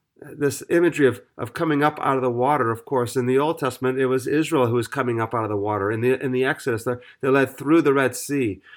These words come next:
Uh, and now it's Jesus coming up out of the water. Just as Israel was founded as a nation when they came out of the water of, uh, of the Nile, of the Red Sea, uh, so also,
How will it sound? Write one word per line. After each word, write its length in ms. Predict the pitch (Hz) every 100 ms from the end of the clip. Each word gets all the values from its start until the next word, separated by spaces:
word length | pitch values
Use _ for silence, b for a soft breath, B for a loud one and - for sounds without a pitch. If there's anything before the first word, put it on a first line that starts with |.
| B
Uh, 180 | - 117 127
and 180 | 127
now 280 | 135 143 156
it's 160 | 147 147 -
Jesus 480 | - 139 147 120 -
coming 300 | 123 110 107
up 160 | 104
out 80 | 107
of 40 |
the 60 | 98
water. 400 | 95 95 90 87 B B -
Just 180 | 165 175
as 180 | 151 -
Israel 380 | 147 156 165
was 180 | 135 120
founded 440 | - 147 147 160 147
as 160 | 123
a 60 | 127
nation 460 | 120 127 131 139
when 100 | 113
they 100 | 110
came 280 | 110 139 127 -
out 160 | 143
of 60 | 160
the 100 | 151
water 480 | 123 135 147 120 113
of, 140 | 104
uh, 160 | - 117 -
of 160 | 120
the 100 | 113
Nile, 480 | 113 139 139 98 85 _ _ _ _ _ _ _ _ -
of 100 | 143
the 80 | 135
Red 200 | 143 139
Sea, 400 | - 135 98 b b b -
uh, 220 | 113 120
so 280 | 120 156 139
also, 580 | 143 151 - 123 104